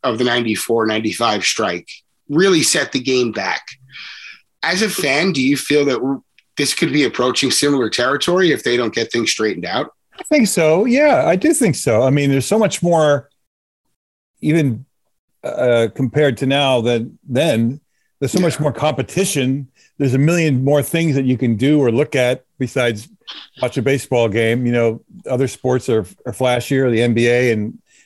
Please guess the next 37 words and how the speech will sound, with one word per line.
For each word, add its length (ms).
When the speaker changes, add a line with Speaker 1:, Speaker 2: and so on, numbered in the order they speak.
Speaker 2:
N 140
F 160
L, 280
you 100
know, 180
and, 100
and, 300
um, 360
you 80
know, 320
baseball, 360
I 40
think, 180
is 320
in 220
good 180
shape, 360
but 120
it's 160
like, 260
yeah, 140
you 220
need 100
the 80
fans. 460
You 80
need 100
the 80
support 400
of 60
the 60
fans, 360
you 80
know. 320
It, 200
Speaker 1:
Sure. 360
Speaker 2:
um, 420